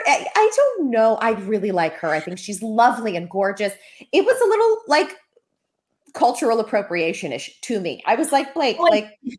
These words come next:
Speaker 2: really? I didn't even pay attention.
Speaker 1: I
Speaker 2: Okay.
Speaker 1: don't know. Like, the tr-, I don't, I was like, "What? You're not, like, a gay," like, like, it was, like, the Adidas tracksuit, bright red,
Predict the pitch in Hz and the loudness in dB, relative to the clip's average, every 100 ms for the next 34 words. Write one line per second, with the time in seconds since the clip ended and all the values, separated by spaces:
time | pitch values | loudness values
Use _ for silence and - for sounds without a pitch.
0 | _ 226 240 254 233 214 226 214 214 202 | _ 2 4 4 4 2 2 0 0 0
1 | 180 - 262 - - 587 539 381 359 440 | 0 0 4 4 4 2 0 -2 2 2
2 | 523 523 269 339 403 - - - _ _ | 4 2 2 -2 -4 -10 -16 -20 _ _
3 | 605 539 - 427 453 392 - - 302 466 | -4 -2 -2 -4 -2 -4 -6 -10 -6 -4
4 | - 440 - - _ _ _ _ 247 349 | -4 -8 -10 -14 _ _ _ _ -10 -6
5 | 453 440 - 523 494 226 175 - 180 196 | -4 -6 -4 -4 0 -2 -4 -2 -2 0
6 | 247 226 - - - 220 - 226 226 220 | 2 0 -2 -8 -2 -2 -2 -4 -4 -4
7 | 196 226 190 190 190 - 214 190 - 190 | -4 -4 -6 -6 -8 -4 -4 -4 -8 -10
8 | 185 185 196 180 160 | -2 -2 0 -2 -2